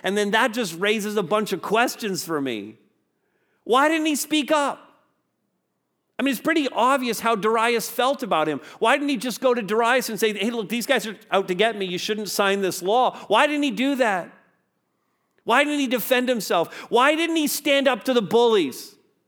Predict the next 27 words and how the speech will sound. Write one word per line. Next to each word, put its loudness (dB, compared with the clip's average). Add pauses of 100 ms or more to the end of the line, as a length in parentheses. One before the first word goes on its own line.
(1300)
Because 0
this 2
is -2
the -6
default 2
setting 0
that 0
we 0
have 2
as -2
human -2
beings. 0
If -4
someone 2
says 2
something 0
bad 4
against -2
me, 0 (140)
I'm 2
gonna 2
fight -2
back. -2 (640)
I'm 2
gonna 0
defend -2
myself. -4